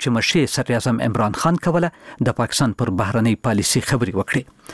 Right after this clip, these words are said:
تر دې غونډې وروسته په یو بیان کې د پاکستان حکومت وویل چې له دوستو هیوادو سره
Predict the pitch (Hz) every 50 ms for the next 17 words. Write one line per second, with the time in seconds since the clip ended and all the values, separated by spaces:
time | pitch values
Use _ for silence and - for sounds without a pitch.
0 | - - - - - - 165 156 143 175 170 - 170 160 147 147 147 151 143 -
1 | - 147 - - 135 127 120 101 123 127 139 147 - 151 123 120 - 123 113 -
2 | - 143 123 - - 135 - - - 170 196 - - 113 98 208 208 190 - _
3 | - - - - - - 147 120 113 104 117 151 165 - - 175 139 127 147 147
4 | 139 127 151 139 - - 147 143 131